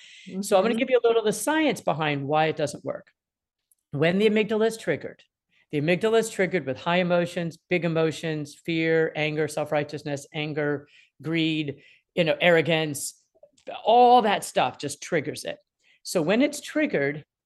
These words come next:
Speaker 1: it's powerless. So if I say to you, "Calm down," I'm taking power and I'm making you feel more powerless.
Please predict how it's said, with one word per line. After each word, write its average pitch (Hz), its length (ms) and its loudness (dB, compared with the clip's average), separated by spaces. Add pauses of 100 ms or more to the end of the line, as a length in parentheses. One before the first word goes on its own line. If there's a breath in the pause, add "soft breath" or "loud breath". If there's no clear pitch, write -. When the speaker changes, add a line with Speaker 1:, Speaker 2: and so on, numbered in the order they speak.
(240)
Speaker 1:
it's 170 240 -4
powerless. - 960 -4 (720 soft breath)
So 180 280 4
if 170 180 2
I 233 280 2
say 220 280 -2
to 196 140 -10
you, 185 380 -2
"Calm 151 280 -2
down," 226 460 -2 (600)
I'm 151 320 -4
taking 151 340 -6
power 143 560 -4
and 147 120 -6
I'm 127 80 -6
making 143 320 -6
you 143 80 -4
feel 143 200 -8
more 156 220 -2
powerless. - 600 -12